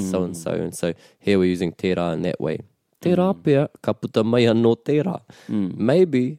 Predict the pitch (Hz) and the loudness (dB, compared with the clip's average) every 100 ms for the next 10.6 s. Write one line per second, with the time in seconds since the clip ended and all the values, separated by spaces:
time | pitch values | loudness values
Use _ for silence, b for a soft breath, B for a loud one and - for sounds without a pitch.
0 | _ 90 120 - _ - 98 104 - - | _ -4 -2 -2 _ -2 -2 -2 -10 -14
1 | - 98 - 113 101 98 _ _ _ b | -8 -8 -4 -4 -4 -10 _ _ _ b
2 | b - 104 104 110 92 - - 113 104 | b -8 -6 -4 -2 -2 -4 -6 -6 -6
3 | - 101 98 92 _ _ - 98 110 107 | -8 -10 -8 -10 _ _ -10 -6 -2 -2
4 | 95 120 123 87 95 b b b b _ | -2 0 2 0 -4 b b b b _
5 | - 92 95 95 90 - 87 90 101 95 | -8 -4 -2 -2 -4 -4 -4 -2 0 0
6 | - - 90 87 85 - 82 - - - | -2 -6 -6 -6 -8 -8 -10 -10 -14 -14
7 | - 87 85 87 87 85 - - - - | -10 -10 -6 -4 -4 -6 -10 -14 -16 -16
8 | - - - 98 120 104 87 90 98 - | -20 -18 -8 -8 -6 -10 -14 -14 -12 -12
9 | 90 87 _ _ _ _ - B B - | -14 -18 _ _ _ _ -20 B B -4
10 | 156 180 160 156 139 | -4 -4 -8 -8 -10